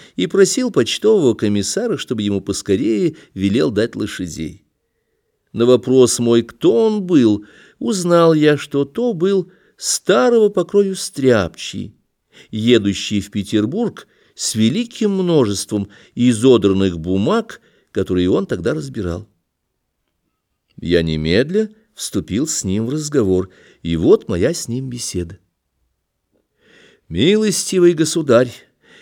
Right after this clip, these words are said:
я нижайший ваш слуга, быв регистратором при разрядном архиве, имел случай употребить место моё себе в пользу. Посильными моими трудами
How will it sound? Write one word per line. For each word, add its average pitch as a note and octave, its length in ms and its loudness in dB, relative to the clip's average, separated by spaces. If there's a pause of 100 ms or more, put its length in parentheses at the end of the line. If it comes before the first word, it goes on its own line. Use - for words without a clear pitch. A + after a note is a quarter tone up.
(100)
я C#3+ 440 2
нижайший F3+ 720 2
ваш B2+ 260 2
слуга, A#2 720 -2 (460)
быв C#3 480 0
регистратором C#3+ 1120 2
при A2+ 140 -2
разрядном G#2 720 2
архиве, C3 800 -4 (340)
имел G2+ 380 2
случай G#2+ 640 -2
употребить F#2 840 -2
место E3 500 -2
моё C3 280 -2 (180)
себе F#2 400 -4
в - 140 -14
пользу. G2+ 420 -6 (800)
Посильными A3 840 0
моими G#3 340 2
трудами C#3+ 800 0